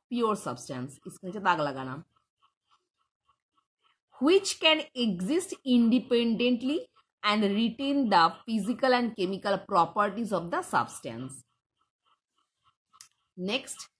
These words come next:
molecule of an element. A molecule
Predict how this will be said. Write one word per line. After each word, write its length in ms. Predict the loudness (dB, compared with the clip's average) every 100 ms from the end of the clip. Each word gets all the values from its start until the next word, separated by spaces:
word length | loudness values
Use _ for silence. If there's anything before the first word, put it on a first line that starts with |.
| _ _ _ _ _
molecule 640 | -2 4 6 4 2 4 6
of 160 | 6
an 180 | 4 -2 -2
element. 640 | 0 0 -2 -4 -8 -12 _ _ _ -4
A 120 | 2
molecule 680 | 4 6 4 4 -2 -2